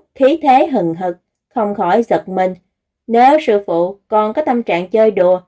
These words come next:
chứng tỏ tính mạng Thẩm Kỳ Duệ thật sự không hề đáng ngại. Thẩm Lâu gấp gáp trở về trong giận dữ,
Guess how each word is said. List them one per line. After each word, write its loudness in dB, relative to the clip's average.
chứng 0
tỏ 2
tính -2
mạng -2
Thẩm -4
Kỳ -2
Duệ 0
thật -4
sự -4
không -2
hề -6
đáng -4
ngại. -4
Thẩm 0
Lâu 2
gấp 0
gáp 0
trở 0
về 0
trong -2
giận -4
dữ, 0